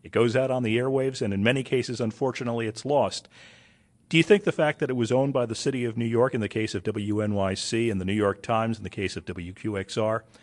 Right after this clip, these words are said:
is one of the reasons that much of that history has been preserved?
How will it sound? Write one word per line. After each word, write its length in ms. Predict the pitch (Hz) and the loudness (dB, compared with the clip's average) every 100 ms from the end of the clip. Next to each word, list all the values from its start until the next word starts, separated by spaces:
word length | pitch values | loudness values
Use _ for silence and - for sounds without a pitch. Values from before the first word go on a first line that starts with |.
| - _ _ _ - | -20 _ _ _ -2
is 160 | 131 123 | 2 4
one 160 | 156 | 4
of 60 | 147 | 4
the 80 | 135 | 2
reasons 420 | 139 143 151 - | 2 0 -2 -2
that 360 | 131 123 - | -4 -6 -2
much 220 | 117 131 147 | 2 4 4
of 40 | |
that 160 | 139 120 | 0 0
history 380 | 139 - 147 | -4 -4 -4
has 120 | 120 101 | -2 -2
been 200 | 123 110 | -2 -2
preserved? 500 | 107 107 135 247 | 2 2 2 -2